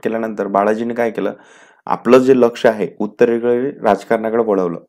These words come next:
औरंगजेब बादशाहच्या मृत्यूनंतर काय झालं होता, दिल्ली दरबारात गोंधळ निर्माण झाला होता आणि दिल्ली दरबारात सय्यद बंधू यांचं वर्चस्व निर्माण झालं होतं. हे सय्यद बंधू बऱ्याच वेळा परीक्षेला विचारलेले आहेत.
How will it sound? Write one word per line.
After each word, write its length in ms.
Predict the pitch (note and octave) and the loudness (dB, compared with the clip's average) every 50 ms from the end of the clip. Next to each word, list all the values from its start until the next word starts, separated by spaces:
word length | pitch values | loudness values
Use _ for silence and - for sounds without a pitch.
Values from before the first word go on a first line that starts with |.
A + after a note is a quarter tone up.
| _ - - | _ -4 0
औरंगजेब 440 | G#2 G2+ G#2+ A#2 A#2+ A2+ B2 B2 | 2 4 4 4 4 2 0 0
बादशाहच्या 360 | A#2+ A#2 A2 A2 - A#2+ A2+ A#2 | 2 0 -2 0 -2 -4 -4 -4
मृत्यूनंतर 540 | A2+ A2 A2 A2 - A#2 A#2 A#2 A#2 B2 | -6 -6 -8 -8 -6 -6 -4 -4 -4 -2
काय 160 | A#2+ B2 A#2 A#2 | 0 0 0 2
झालं 180 | A#2 A2+ G#2+ | 2 0 -2
होता, 160 | G2+ - A2+ A#2 - - - - - _ - | -2 -4 -6 -8 -8 -16 -20 -20 -20 _ -8
दिल्ली 260 | - G#2+ B2 B2 C3+ C3 | -2 0 0 0 0 0
दरबारात 600 | C3 C#3 B2+ B2+ C3 B2+ C3 C3+ C3 - - B2 | 2 2 2 2 2 2 2 2 0 -2 -4 -4
गोंधळ 380 | A2+ A2+ A2+ A2 A2 B2 B2+ | -2 0 0 0 2 2 0
निर्माण 340 | B2+ B2 B2 A#2 B2 B2 A#2+ | 0 0 -2 0 -2 -2 -2
झाला 180 | A2+ A2+ A2 G#2+ | -2 -2 -2 -2
होता 200 | G#2 - A#2+ B2 - _ _ - - - - | -2 -2 -6 -6 -8 _ _ -20 -16 -8 -6
आणि 120 | G2 A2 | -4 -2
दिल्ली 280 | A2 A2 A2+ A2 A#2 B2+ | -2 -2 -2 0 0 2
दरबारात 420 | A#2+ B2 B2 B2 A#2 A#2+ A#2 B2 | 2 2 2 2 2 2 0 0
सय्यद 420 | B2 - - A2+ A2 A#2+ C3 A#2+ A#2 | -2 -2 -2 0 2 2 2 0 0
बंधू 260 | B2 A#2 A#2+ A#2 A#2 | -4 -4 -2 -2 -2
यांचं 240 | A2+ A2 A2 - A#2 | -2 -4 -4 -2 0
वर्चस्व 420 | A2+ A2 G#2+ - - G#2+ - A2+ | 0 0 -2 -2 -8 -8 -6 -6
निर्माण 440 | A2 G#2 G2 G2 F#2+ G2+ G2 G2 G2 | -6 -4 -4 -4 -2 -2 -2 -2 -4
झालं 160 | F#2+ F#2 F2+ | -8 -8 -10
होतं. 160 | E2+ - - - _ | -10 -10 -14 -20 _
हे 340 | _ - _ _ - - A#2 | _ -20 _ _ -8 -6 -4
सय्यद 300 | - B2 B2 B2+ C3+ C3 | -2 2 4 4 4 4
बंधू 360 | B2+ B2+ C3 C3 B2+ C3+ C3+ | 2 -2 0 0 0 -2 0
बऱ्याच 320 | - - A2+ A#2 A#2+ A#2+ | 2 2 4 4 4 4
वेळा 120 | B2+ B2 A#2+ | 4 4 4
परीक्षेला 400 | A#2+ A#2 A2+ A2+ - - B2 A#2 | 2 0 -2 -2 -6 -4 -4 -4
विचारलेले 460 | G#2+ - - A2+ A2+ A2 A2 G#2+ A#2 | -2 0 -2 0 2 2 0 0 -2
आहेत. 120 | A#2 - | -6 -8